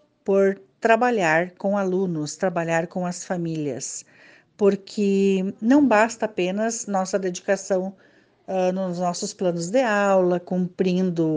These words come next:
os requisitos necessários, mas também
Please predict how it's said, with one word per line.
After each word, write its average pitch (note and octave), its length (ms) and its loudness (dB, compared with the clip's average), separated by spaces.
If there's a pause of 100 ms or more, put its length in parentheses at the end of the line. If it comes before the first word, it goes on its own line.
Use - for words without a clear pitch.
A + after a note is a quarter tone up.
(200)
os E3+ 320 -4
requisitos F3+ 800 0
necessários, F#3+ 1000 0 (480)
mas A#3 480 2
também A3+ 760 0